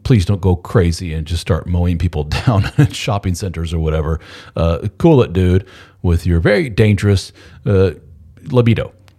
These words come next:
That's not very nice. Uh, our sexuality as men, as healthy men, there's nothing,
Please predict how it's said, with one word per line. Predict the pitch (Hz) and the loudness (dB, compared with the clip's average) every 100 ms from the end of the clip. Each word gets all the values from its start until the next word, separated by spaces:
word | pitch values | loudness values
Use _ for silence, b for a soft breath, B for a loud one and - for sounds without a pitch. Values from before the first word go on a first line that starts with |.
| _ b b b b b b _ | _ b b b b b b _
That's | 101 92 127 - | -20 -2 0 2
not | 101 | 0
very | 85 69 | -2 -6
nice. | 57 - - b b b | -8 -12 -14 b b b
Uh, | - 78 73 76 _ _ _ _ _ - - - - _ - | 0 2 0 -4 _ _ _ _ _ -20 -18 -16 -16 _ -2
our | 95 90 | 2 2
sexuality | - 110 - 85 80 76 71 69 | 0 -4 -2 -2 -2 -2 -4 -4
as | 73 85 | -4 -2
men, | 117 185 | 0 0
as | 110 | -2
healthy | - 135 - 123 | -2 -4 -2 0
men, | 120 139 139 - | 2 2 0 -2
there's | 80 90 | -2 0
nothing, | 82 92 85 | 0 0 -4